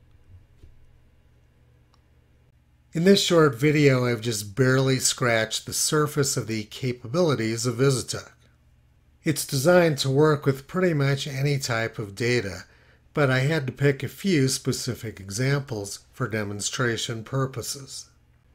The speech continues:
There are going to be further changes to the interface over the next few days. One of the important features which we're doing at Visitech is that we keep your data private. It is not uploaded to any other server.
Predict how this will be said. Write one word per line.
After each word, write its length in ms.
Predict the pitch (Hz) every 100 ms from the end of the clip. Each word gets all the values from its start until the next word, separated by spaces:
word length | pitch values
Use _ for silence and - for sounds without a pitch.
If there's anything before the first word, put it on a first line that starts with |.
| _ _ -
There 140 | 165
are 40 | 151
going 260 | 170 185
to 100 | -
be 120 | 156
further 560 | 139 - 165 165 160 156
changes 720 | 143 - 143 143 135 135 120
to 140 | -
the 100 | 117
interface 580 | 139 160 135 123 113 107
over 280 | 113 110 113
the 100 | 107
next 300 | 101 95 -
few 200 | - 95
days. 480 | 101 101 95 - - - - _ _ _ _ _
One 180 | - 202
of 120 | 233
the 100 | 180
important 500 | 170 143 143 147 131
features 560 | 123 156 151 139 127 104
which 160 | 120 -
we're 80 |
doing 240 | 113 127 117
at 80 | 107
Visitech 640 | 117 139 131 123 113 -
is 100 | 104
that 200 | 113 101
we 120 | 110
keep 420 | - - 135 135
your 160 | 127 110
data 460 | 110 107 107 107 -
private. 760 | - - 117 123 110 98 87 - - _
It 100 | -
is 180 | 113 98
not 440 | 110 117 120 131 135
uploaded 840 | - 156 151 135 110 104 104 104 113 - -
to 160 | - 113
any 400 | 113 139 139 123
other 260 | 107 107
server. 640 | 98 - 139 135 98 85